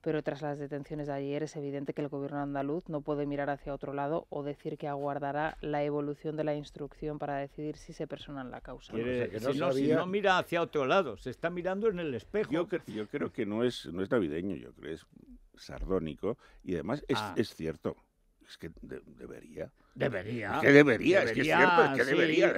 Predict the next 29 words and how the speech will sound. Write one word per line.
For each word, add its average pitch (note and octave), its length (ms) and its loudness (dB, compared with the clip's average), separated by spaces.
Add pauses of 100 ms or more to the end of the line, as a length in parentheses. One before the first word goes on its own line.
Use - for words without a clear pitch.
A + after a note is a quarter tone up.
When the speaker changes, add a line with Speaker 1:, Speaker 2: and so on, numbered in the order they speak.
Speaker 2:
debería D#3+ 800 4
imitar D#3 400 0
a F3 100 4
Yukio E3 440 0
Mishima G3 540 -2
y G3 40 4
proceder C3+ 480 -4
al F3+ 140 0
seppuku, D#3 560 -10
Speaker 4:
Claro. D#3+ 360 0
Speaker 2:
políticamente D#3 840 -2
hablando. F3 440 0
Speaker 3:
Debería G#2+ 400 -2
no B2+ 120 0
haberle A2 320 -2
Speaker 2:
Coger G#2 260 2
Speaker 3:
dejado G#2+ 140 8
Speaker 2:
una G#2 100 8
Speaker 3:
robar C#3 220 12
Speaker 2:
katana, - 360 4
Speaker 3:
durante B3+ 260 0
tanto - 100 0
Speaker 2:
lo E3 100 2
introduces F#3+ 460 2
Speaker 3:
tiempo. E3+ 220 0
Speaker 2:
de D#3+ 60 -2
izquierda G#3+ 500 2
a G#3 40 6
derecha A3+ 600 4